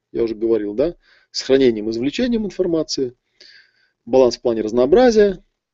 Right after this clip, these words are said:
да, потому что разнообразие тоже бывает всякое, да, там научное, художественное, там только научную литературу читать скучно, художественную тоже, только популярную скучновато, только профессиональную тоже, да, нужно это все балансировать.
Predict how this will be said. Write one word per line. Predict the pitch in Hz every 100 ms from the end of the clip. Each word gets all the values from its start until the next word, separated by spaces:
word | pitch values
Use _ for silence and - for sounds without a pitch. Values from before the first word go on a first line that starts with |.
| _ _ _ -
да, | 120 147
потому | 113
что | - 113
разнообразие | 120 139 139 123 120
тоже | 214 139
бывает | 110 101
всякое, | - 113 98 107
да, | 104 180
там | 113 98 101 _ _ _
научное, | 113 165 240 - 101
художественное, | - 151 196 165 - 143 135
там | - 107
только | - 156 151
научную | 160 190 - 113
литературу | 117 113 110
читать | 104 - 98
скучно, | - 180 190 151
художественную | 127 123 156 147 - 95
тоже, | 113 110 101 _ _ _ _ _ _ _ _ _
только | 143 -
популярную | 151 139 160 185 160 117 101 92 _ _ _
скучновато, | - - 165 196 214 170
только | 156 135 135
профессиональную | 131 - 156 151 101
тоже, | 95 131 131 113
да, | 107 143
нужно | 151 151
это | 117 120
все | - 123
балансировать. | 113 123 117 - 95 95